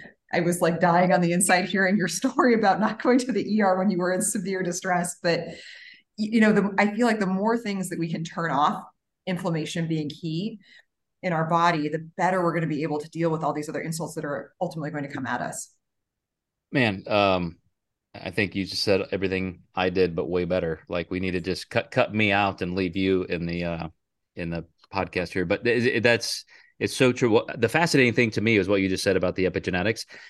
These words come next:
Speaker 2: It reminds me of the World War Two when Germany had walled off, I think it was Holland,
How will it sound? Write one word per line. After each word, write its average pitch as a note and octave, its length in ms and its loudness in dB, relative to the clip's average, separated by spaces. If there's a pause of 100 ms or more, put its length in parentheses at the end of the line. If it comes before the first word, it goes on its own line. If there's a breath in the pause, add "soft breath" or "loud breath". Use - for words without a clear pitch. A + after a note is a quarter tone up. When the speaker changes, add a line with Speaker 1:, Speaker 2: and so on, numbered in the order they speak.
(180 loud breath)
Speaker 2:
It - 100 -2
reminds G#2 380 2
me G2+ 120 4
of F#2+ 60 2
the F2+ 80 2
World F#2 240 4
War F2+ 180 2
Two F#2 520 0
when E2+ 560 -2
Germany F#2 380 0
had F2 160 -4
walled F2 240 2
off, F2 180 0
I F2 60 -2
think E2+ 140 -4
it F2 40 -4
was E2 160 -4
Holland, F2+ 560 -6